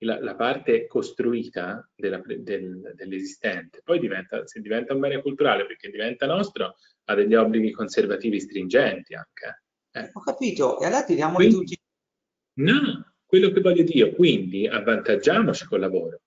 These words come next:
Speaker 1: avvantaggiamoci col lavoro, eh,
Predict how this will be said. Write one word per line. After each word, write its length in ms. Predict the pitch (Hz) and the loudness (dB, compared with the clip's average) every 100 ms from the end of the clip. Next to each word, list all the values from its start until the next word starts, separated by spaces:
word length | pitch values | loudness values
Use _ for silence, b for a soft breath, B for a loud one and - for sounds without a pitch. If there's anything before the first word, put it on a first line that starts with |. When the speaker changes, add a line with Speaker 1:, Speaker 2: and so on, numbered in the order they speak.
| _ | _
Speaker 1:
avvantaggiamoci 800 | 98 95 92 92 98 160 160 - | -6 -6 -2 -2 2 2 0 -4
col 100 | 90 | -8
lavoro, 480 | 90 143 - - _ _ _ _ _ _ | 2 4 4 -4 _ _ _ _ _ _
eh, 180 | - | -20